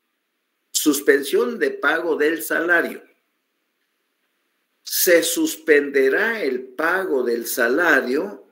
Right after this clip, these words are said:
al funcionario público desde el momento en que cese en ejercicio del cargo. Pero si la sentencia que se dicte es absolutoria,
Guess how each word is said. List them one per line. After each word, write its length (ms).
al 220
funcionario 1120
público 800
desde 540
el 100
momento 720
en 220
que 160
cese 800
en 480
ejercicio 760
del 240
cargo. 540
Pero 300
si 140
la 120
sentencia 840
que 120
se 220
dicte 600
es 400
absolutoria, 1500